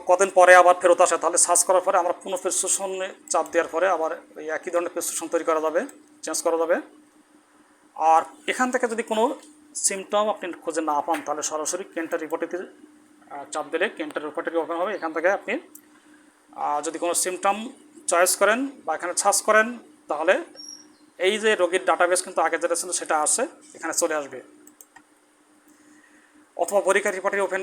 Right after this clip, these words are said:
এখান থেকে সরাসরি করতে পারবেন। তো মোটামুটি এই ছিল আমাদের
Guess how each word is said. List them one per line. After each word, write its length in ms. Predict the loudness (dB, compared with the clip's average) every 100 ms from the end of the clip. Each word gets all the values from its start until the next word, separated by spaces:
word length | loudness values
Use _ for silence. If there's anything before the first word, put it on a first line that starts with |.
| -8
এখান 140 | -8 -4
থেকে 140 | -2 0
সরাসরি 260 | 0 -2 -4
করতে 160 | -2 -2
পারবেন। 220 | -2 -2 -6 -14 -20 -20 -20 -20 _ _ -20 _ _ _ _ _ _ -4
তো 80 | 2 4 4 0
মোটামুটি 340 | -4 -4 -4 0
এই 60 | 0 0
ছিল 100 | 2 2
আমাদের 240 | 4 2